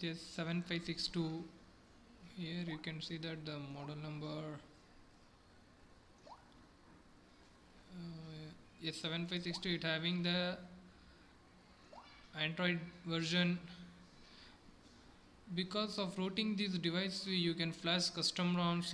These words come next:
like KitKat or CyanogenMod roms, Android open source project roms, which having the lots of facility and nice user interface. The main purpose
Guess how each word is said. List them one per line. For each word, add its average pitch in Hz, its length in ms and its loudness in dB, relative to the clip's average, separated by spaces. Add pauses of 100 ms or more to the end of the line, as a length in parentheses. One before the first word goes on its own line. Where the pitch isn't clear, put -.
(100)
like 151 240 0
KitKat 160 680 2
or 165 140 2
CyanogenMod 165 800 4
roms, 160 460 0
Android 165 420 2
open 165 360 -2
source 170 200 -4
project 160 420 -4
roms, 165 340 -2
which 165 180 -2
having 196 360 4
the 190 60 0
lots 180 320 2
of 185 80 -2
facility 185 480 0
and 180 200 2
nice 165 280 0
user 170 180 2
interface. 170 640 0 (720)
The 160 80 2
main 208 240 2
purpose 220 260 0